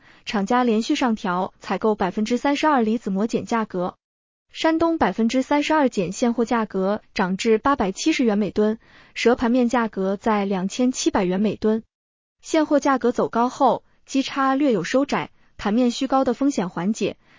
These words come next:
稍减价格上限进一步打开。在下游年前备货及出口订单向好的背景下，预计稍减库存压力较小，市场交易逻辑转为未来氧化铝大量投产预期下稍减的进一步去库。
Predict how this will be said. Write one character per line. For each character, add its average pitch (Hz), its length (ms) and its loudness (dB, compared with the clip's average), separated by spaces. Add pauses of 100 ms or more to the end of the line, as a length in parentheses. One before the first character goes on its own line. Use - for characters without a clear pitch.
稍 285 200 2
减 196 200 0
价 226 180 -2
格 208 100 -2
上 220 240 -2
限 208 260 -2
进 320 220 0
一 240 60 4
步 220 100 -2
打 196 160 -4
开。 196 320 -8 (680)
在 277 200 4
下 311 220 2
游 247 140 4
年 240 180 2
前 226 220 0
备 254 160 4
货 220 300 2
及 220 180 -2
出 302 180 -2
口 180 140 -4
订 226 200 0
单 247 200 2
向 285 220 0
好 - 160 -6
的 190 80 -6
背 269 180 0
景 180 160 -4
下， 185 280 -4 (360)
预 254 120 2
计 233 240 0
稍 269 220 2
减 185 180 0
库 - 180 -4
存 214 180 -2
压 247 160 2
力 254 100 0
较 262 180 2
小， - 320 -4 (240)
市 - 160 0
场 196 200 -2
交 240 180 2
易 240 80 2
逻 202 160 2
辑 226 140 -4
转 180 240 -2
为 185 320 -4
未 285 160 4
来 233 120 2
氧 190 200 0
化 226 180 0
铝 190 180 0
大 269 220 0
量 254 160 2
投 220 200 0
产 202 260 -4
预 226 100 2
期 - 160 -8
下 208 280 -2
稍 247 200 2
减 - 220 -2
的 175 80 -8
进 302 220 2
一 240 40 2
步 226 140 -2
去 - 140 -8
库。 - 280 -4